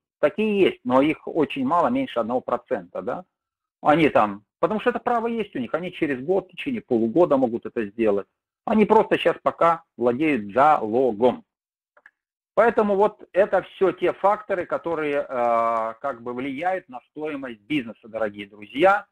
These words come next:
Вот мы уже подходим быстро к концу. Щас я пройду факторы, которые влияют на стоимость компании. Эм, это не будем щас здесь зазерняться.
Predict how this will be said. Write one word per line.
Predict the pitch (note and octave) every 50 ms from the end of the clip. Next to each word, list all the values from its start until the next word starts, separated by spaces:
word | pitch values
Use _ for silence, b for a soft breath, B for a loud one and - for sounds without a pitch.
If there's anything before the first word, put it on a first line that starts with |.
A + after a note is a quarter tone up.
| _ _ _ _ _ _ _ _
Вот | - A2+ A2+
мы | C#3 D3 C#3
уже | C3 A#2 C3
подходим | - A#2+ B2 - - - C#3 B2 B2+ A#2+ G#2+
быстро | B2+ B2 - - - A#2+
к | -
концу. | - B2+ C3 C3 - - F#3 F3
Щас | F3+ - B2+ A#2 -
я | A2+
пройду | - B2 A#2+ A#2 -
факторы, | - - D#3+ - - C#3+ B2+
которые | C3+ C3+ C3+
влияют | B2 C3 C3+ B2+
на | B2+ B2 - -
стоимость | - C#3 C3+ C3 B2+ - -
компании. | - C3 B2+ B2 - - C3 A#2 A2 G#2 G2 F#2 F2 - _ _ _ _ _ _ _ _ _ _ -
Эм, | A#2+ A2+ G#2+ G#2+ G#2 G2+ G2+ G2+ G2+ G#2 A2 - - A2 A2+ A2
это | A#2 C3 - - A2+
не | A2 A2
будем | G#2 A2+ B2+ C3 E3+ D#3+
щас | - - F3 E3+ D#3
здесь | D3+ E3 D#3 C#3
зазерняться. | D3 D3+ D#3 C#3+ D#3 E3 D#3 D#3 D#3+ D#3 D3+ D3 - - - - D3 D3 -